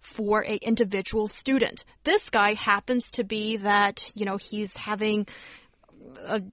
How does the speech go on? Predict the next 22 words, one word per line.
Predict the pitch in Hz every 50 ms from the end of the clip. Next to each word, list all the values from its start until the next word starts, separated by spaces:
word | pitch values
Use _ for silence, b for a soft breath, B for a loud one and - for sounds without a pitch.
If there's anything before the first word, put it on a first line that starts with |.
| _ _
successful | - - - - - - - 240 240 233 - - 254 254
business, | 185 214 226 269 - 403 415 349 -
I | 202 190
suppose, | 196 - 190 - - 196 185 190 - - -
on | 208 214 214 208 185
WeChat, | 208 226 247 254 - - 226 160 - - - -
and | - 208 208
he's | - - 226 185 - - -
earning, | - - 233 233 240 254 240 220 214 208 208 - B B B B B
when | B 196 214 202 196 185 -
business | 180 - 185 180 - 180 196 -
is | 190 196 175 - - - - - 208 196 _ _ -
going | 220 196 202 196 190 185 185
well, | 175 269 - 247 214 214 214 220 B B B B B B
uh, | 208 202 190
more | 202 208 220 233 240 247 247
than | 233 - 214 202 190 196 190
ten | - - - - 233 226 226 233 240 233
thousand | - 214 214 214 214 214 208 220 208 208
yuan | 202 196 196 190 190 190
per | - - - 202
month. | 196 202 196 - - 233 - -